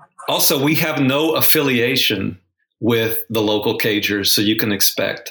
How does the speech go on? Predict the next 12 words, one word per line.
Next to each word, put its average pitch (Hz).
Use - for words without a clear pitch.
honesty 110
from 107
this 117
podcast. 92
Whereas, 107
you 131
know, 90
naturally, 95
the 123
Spurs 123
produce 101
podcast, 95